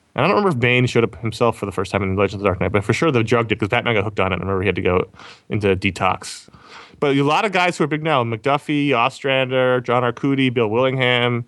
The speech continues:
Devin Grayson, you know, a lot of, a lot of people who, you know, sort of cut their teeth in that book 'cause it was a sort of a, you know, Adam Beechin, Bruce, you know, Bruce Jones, Christos Gage, a lot of Denny O'Neil arcs.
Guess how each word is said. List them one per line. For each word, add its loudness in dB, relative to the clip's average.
Devin -2
Grayson, 0
you -4
know, 2
a 0
lot 0
of, -6
a -14
lot 2
of -4
people 0
who, 0
you -8
know, 2
sort 0
of -2
cut 2
their 2
teeth 0
in -8
that 0
book 0
'cause -4
it 2
was 0
a -4
sort -2
of -2
a, 2
you -4
know, 0
Adam 0
Beechin, -2
Bruce, -4
you -4
know, -2
Bruce -4
Jones, 0
Christos 0
Gage, 2
a -2
lot 2
of -2
Denny 2
O'Neil 2
arcs. -2